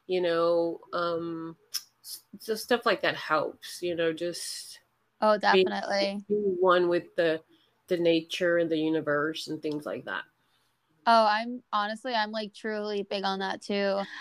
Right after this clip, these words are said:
Speaker 1: Uh-huh.
Speaker 2: Um, yeah, 'cause it's, honestly, I think that's also really big with mental health, and I also think it's just, like, extremely healing, and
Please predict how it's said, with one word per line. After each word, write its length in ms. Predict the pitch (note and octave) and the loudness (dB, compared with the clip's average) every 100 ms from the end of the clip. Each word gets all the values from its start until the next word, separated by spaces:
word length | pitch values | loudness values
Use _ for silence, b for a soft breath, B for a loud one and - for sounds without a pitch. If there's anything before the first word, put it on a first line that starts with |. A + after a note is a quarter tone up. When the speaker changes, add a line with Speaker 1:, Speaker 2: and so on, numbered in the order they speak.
| B - | B 8
Speaker 1:
Uh-huh. 0 | |
Speaker 2:
Um, 580 | A3 G#3+ G#3 G#3 G3+ G3+ _ - | 10 10 8 4 -4 -10 _ -8
yeah, 320 | A3 G#3+ G3+ | -4 -4 -4
'cause 160 | G#3+ B3+ | -6 -6
it's, 140 | B3 - | -4 2
honestly, 320 | C#4+ E4+ E4+ | 4 4 0
I 40 | |
think 160 | C#4+ E4+ | -8 -4
that's 160 | D#4+ D4+ | -4 -2
also 280 | C4 C#4+ | -4 -4
really 220 | A#3+ A#3+ A3 | -6 -4 -4
big 160 | A3 | -4
with 140 | G#3+ G3+ | -6 -6
mental 240 | G3+ G3+ | -6 -6
health, 280 | G3 G3+ G3+ | -2 -2 -2
and 100 | G#3 | -4
I 80 | G3 | -2
also 280 | G3+ A3 A#3 | 0 0 -4
think 260 | G#3 G#3 G3+ | -10 -8 -8
it's 160 | G3+ | -8
just, 180 | G#3+ G3+ | -8 0
like, 300 | G#3+ G3 G3 _ b b b b | 4 4 2 _ b b b b
extremely 520 | C4 - - C4+ C4 B3+ | -2 0 2 4 6 4
healing, 640 | - A#3+ A#3 G#3 G3 G3 | 2 2 2 2 0 0
and 520 | A3 G#3 G#3 G3+ G#3 | 6 6 6 2 0